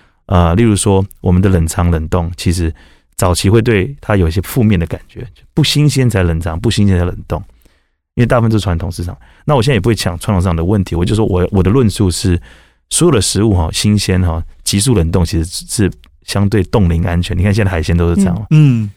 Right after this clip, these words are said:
Speaker 1: 那如果是冷藏，是其实全球来讲，冷藏肉是最，最好，因为生菌数也是最低。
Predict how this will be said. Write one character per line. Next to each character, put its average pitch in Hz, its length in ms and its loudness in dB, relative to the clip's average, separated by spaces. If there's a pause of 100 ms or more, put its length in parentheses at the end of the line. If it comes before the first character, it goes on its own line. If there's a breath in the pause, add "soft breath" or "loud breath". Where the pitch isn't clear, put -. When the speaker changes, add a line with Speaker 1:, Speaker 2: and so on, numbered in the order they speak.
(120)
Speaker 1:
那 143 120 0
如 147 120 4
果 123 80 2
是 131 160 2
冷 90 280 2
藏， 87 240 0
是 104 160 0
其 90 200 -2
实 87 80 2
全 90 260 0
球 95 160 0
来 90 100 0
讲， 85 200 -4
冷 82 120 -2
藏 85 240 -4
肉 92 140 2
是 85 100 0
最， 85 340 -2 (200)
最 98 160 -2
好， 82 120 -4
因 101 60 0
为 92 60 2
生 92 180 0
菌 92 180 0
数 87 220 -6
也 82 80 -6
是 85 240 -4 (220 soft breath)
最 95 160 0
低。 85 260 -4